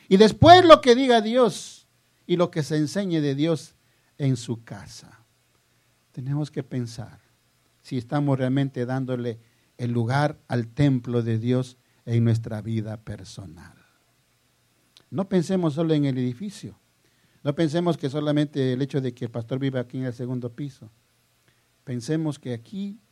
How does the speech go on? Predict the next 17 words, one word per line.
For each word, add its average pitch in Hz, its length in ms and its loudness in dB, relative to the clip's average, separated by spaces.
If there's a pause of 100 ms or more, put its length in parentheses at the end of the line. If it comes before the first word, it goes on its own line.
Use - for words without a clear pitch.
(160)
está - 240 -14
Dios. - 800 -16 (1040)
Y 131 80 -6
que 143 160 2
Dios 170 640 2 (200)
nos 131 380 -2
dice 196 280 -4
a 170 60 2
través 151 320 -2
de 151 40 -14
su 147 160 -4
palabra 147 540 -4 (320)
cómo 170 380 -4
dirigir 131 440 -4
nuestra 120 340 -6
vida 117 380 -2
personal. 98 680 -18